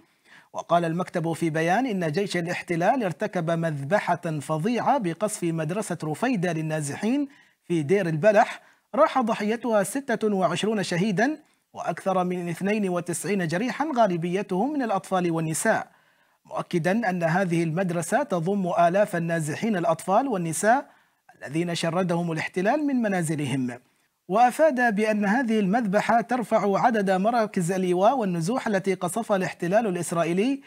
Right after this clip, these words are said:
إلى مائة وتسعين مركزًا للنزوح والإيواء، وتأتي هذه الجريمة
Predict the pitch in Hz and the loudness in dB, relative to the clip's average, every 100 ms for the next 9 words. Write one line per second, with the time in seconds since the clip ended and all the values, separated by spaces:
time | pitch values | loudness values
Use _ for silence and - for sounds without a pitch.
0 | - _ - 143 135 147 190 185 - 247 | -18 _ -6 -4 -2 0 0 0 0 0
1 | 277 196 175 - 202 190 175 208 - 165 | -2 -2 -4 -2 -2 0 0 0 -2 -2
2 | 233 208 170 165 208 254 196 180 170 170 | 0 -2 -2 -2 -2 -2 -2 0 0 2
3 | 220 165 104 - _ _ _ - 95 - | 4 4 0 -14 _ _ _ -12 -12 -6
4 | 180 156 175 165 180 165 170 147 170 202 | -4 -2 0 0 0 0 0 0 0 0
5 | 190 | -2